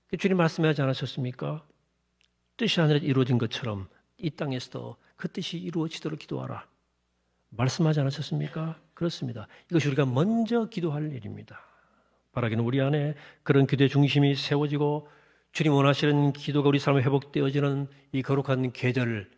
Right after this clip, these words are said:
사순절 되기를 이 시간 주님으로 간절히 축원합니다. 기도하겠습니다. 거룩하신 하나님, 주 앞에 서서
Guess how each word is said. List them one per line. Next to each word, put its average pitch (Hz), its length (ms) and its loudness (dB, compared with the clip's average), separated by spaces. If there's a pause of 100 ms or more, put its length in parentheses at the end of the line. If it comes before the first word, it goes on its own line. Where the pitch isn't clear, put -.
사순절 123 580 -2
되기를 151 520 -2 (220)
이 143 60 -2
시간 120 400 0
주님으로 117 340 2
간절히 104 400 -4
축원합니다. 92 960 -8 (800)
기도하겠습니다. - 640 -12 (1800)
거룩하신 139 480 6
하나님, 131 640 2 (2500)
주 - 140 2
앞에 120 440 4
서서 117 540 -6